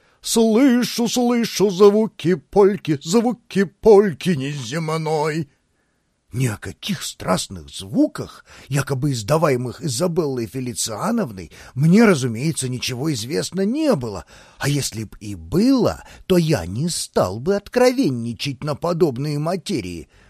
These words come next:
что и постарался выразить соответствующим выражением лица.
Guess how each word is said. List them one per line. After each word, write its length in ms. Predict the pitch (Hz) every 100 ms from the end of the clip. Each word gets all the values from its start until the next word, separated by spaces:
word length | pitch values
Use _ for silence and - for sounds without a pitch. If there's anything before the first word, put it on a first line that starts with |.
| -
что 220 | - 113
и 80 | 120
постарался 680 | 101 - 107 104 87 -
выразить 640 | 69 180 254 247 226 226 -
соответствующим 1300 | - - 110 - 90 90 101 - 190 247 220 - 190
выражением 880 | 117 117 95 85 71 147 147 147 135
лица. 520 | 117 123 139 - -